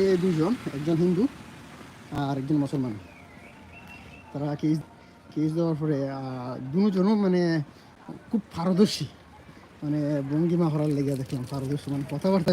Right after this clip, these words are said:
বুঝলাম আর কি, যেমন ভঙ্গিমা করে কথাবার্তা দেখলাম যে এরা অনেক পারদর্শী মিথ্যা হওয়ার লেগে।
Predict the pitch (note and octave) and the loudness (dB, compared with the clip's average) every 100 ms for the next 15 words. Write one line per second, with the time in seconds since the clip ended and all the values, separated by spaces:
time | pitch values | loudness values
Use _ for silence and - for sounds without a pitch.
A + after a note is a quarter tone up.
0 | C#3+ D3 C#3+ B2 - A#2+ C#3 C#3+ C#3 D3 | 2 0 0 -2 -6 -6 -2 -2 0 0
1 | D#3+ D#3 D#3+ C3+ E3 - - - - - | 2 2 0 0 -2 -2 -8 -18 -20 -18
2 | - - - C#3 F3 F3+ F#3 E3+ D#3 F3 | -18 -18 -10 -4 0 2 2 0 0 2
3 | E3 D#3+ D#3 D#3+ E3 D#3+ - D#3+ E3 F3+ | 2 2 2 2 0 0 -4 -4 0 -2
4 | - A#2 - - - - - - - F3+ | -2 -10 -12 -18 -18 -18 -18 -18 -2 0
5 | E3 G3+ F3+ D3+ C#3 A2 | 2 2 2 0 0 -4